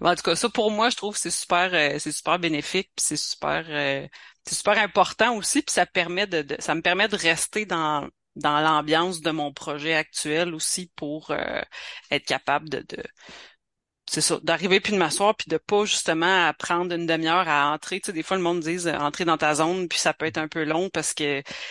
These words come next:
il y a du monde qui disent, « Comment tu fais en une heure ? » Tu sais, « Ça me prend une heure, moi, pour rentrer dans mon », ben, c'est ça, je pense que c'est tout ce qui,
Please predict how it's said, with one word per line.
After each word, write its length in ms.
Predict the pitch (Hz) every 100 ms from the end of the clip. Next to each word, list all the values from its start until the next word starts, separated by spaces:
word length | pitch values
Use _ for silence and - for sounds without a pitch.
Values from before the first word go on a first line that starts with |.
| - -
il 200 | 139 139
y 40 | 139
a 20 |
du 120 | 147
monde 200 | 160 185
qui 80 | 143
disent, « 120 | 156
Comment 200 | - 196
tu 120 | 202 -
fais 220 | 220 220
en 200 | 190 175
une 140 | 170
heure ? » 360 | 165 202 208 202
Tu 60 | - 202 190
sais, « 40 |
Ça 100 | 185
me 60 | 165
prend 180 | 185 196
une 140 | 196
heure, 220 | 190 208 190
moi, 120 | 180
pour 200 | 190 175
rentrer 460 | 165 165 - 185 180
dans 160 | 170
mon », 160 | 170 -
ben, 220 | 170 160
c'est 140 | 165 180
ça, 180 | - 175
je 100 | -
pense 240 | 180 -
que 120 | -
c'est 160 | 165 156
tout 160 | - -
ce 100 | -
qui, 320 | 175 151